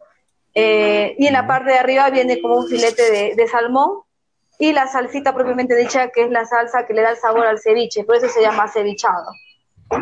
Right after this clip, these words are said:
Speaker 1: que
Speaker 2: Ah.
Speaker 1: vendría a
Speaker 2: El
Speaker 1: ser un, una crema de, muy parecida al ceviche, y cuando tú comes un pedacito, un trocito, un corte, como le dicen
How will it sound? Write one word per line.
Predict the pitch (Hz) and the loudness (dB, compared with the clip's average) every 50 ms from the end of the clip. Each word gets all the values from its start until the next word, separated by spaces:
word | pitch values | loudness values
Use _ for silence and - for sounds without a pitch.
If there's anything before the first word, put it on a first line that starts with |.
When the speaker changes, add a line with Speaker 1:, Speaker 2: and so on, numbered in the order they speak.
| - - | -2 0
Speaker 1:
que | 247 | 2
Speaker 2:
Ah. | 247 | 2
Speaker 1:
vendría | 254 262 - - 302 302 | 2 2 2 2 2 0
a | |
Speaker 2:
El | 302 | 2
Speaker 1:
ser | 302 311 294 302 | 2 0 0 -2
un, | - 320 320 320 320 311 _ _ _ - | -4 -8 -8 -10 -12 -12 _ _ _ -2
una | 277 269 | -2 -2
crema | 294 302 302 294 285 285 285 285 262 - | 0 2 2 2 2 2 2 2 0 0
de, | 233 233 233 226 226 226 226 196 - - - _ _ _ _ _ | 0 0 2 2 2 2 0 0 -4 -8 -14 _ _ _ _ _
muy | 262 294 320 320 | -4 -2 -2 0
parecida | 311 269 254 247 247 277 269 | 0 0 0 0 0 0 -2
al | 254 240 | -2 0
ceviche, | - 233 233 247 233 233 - 277 254 - - | 0 0 0 0 -2 -2 -2 -2 -2 -2 -4
y | - 226 220 220 220 214 - | -8 -6 -6 -6 -6 -6 -4
cuando | - 233 240 247 240 | 0 0 0 0 0
tú | 311 311 311 | -4 -4 -2
comes | 311 302 294 294 294 277 - - | 0 0 2 0 -2 -2 -4 -6
un | 302 294 269 | -6 -2 2
pedacito, | 320 302 285 262 240 240 - 269 - 247 240 240 240 - - - | 4 4 4 4 2 0 -4 -4 0 2 2 2 2 2 0 -4
un | 285 277 | -4 -2
trocito, | 311 294 285 285 294 277 285 254 | 0 0 0 0 -2 -2 -2 0
un | 269 269 | 0 0
corte, | - 294 269 247 - - 226 | 2 2 2 2 2 0 -2
como | 226 233 220 220 | -2 -2 -2 0
le | 214 233 | 0 2
dicen | 240 254 247 - - 254 285 311 311 | 2 0 0 -2 -2 -4 -4 -6 -8